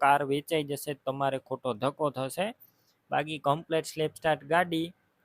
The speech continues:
અને બધું ઇન્ટિરિયર કમ્પ્લીટ, એ સી ચાલુ છે, કોઈ પણ પ્રકારનો કારની અંદર ફોલ્ટ નથી, ટાયરનું કન્ડિશન પણ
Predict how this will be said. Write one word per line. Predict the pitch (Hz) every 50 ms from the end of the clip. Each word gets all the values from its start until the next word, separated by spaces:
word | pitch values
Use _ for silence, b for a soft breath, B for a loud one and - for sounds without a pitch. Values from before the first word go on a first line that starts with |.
| _ _ -
અને | 143 147 151 151 151
બધું | 143 143 139 135 151 151 147 151
ઇન્ટિરિયર | 160 160 - 165 165 165 160 151
કમ્પ્લીટ, | - 156 156 165 - 170 170 170 165
એ | 147 139 143
સી | 147 - - 156 147
ચાલુ | - - 147 156 180 190 180 170
છે, | - - 170 165 165 165 -
કોઈ | - 170 180 175
પણ | - 180 - _
પ્રકારનો | - 160 - 160 160 160 165 160
કારની | - - 135 139 147 151 151 160 151 151
અંદર | 151 151 156 -
ફોલ્ટ | - - 151 151 156 156 - -
નથી, | 156 160 160 - 170 160
ટાયરનું | - - 151 147 160 165 165 156 165 160 151 -
કન્ડિશન | 151 151 160 165 160 147 156 151 143
પણ | - 143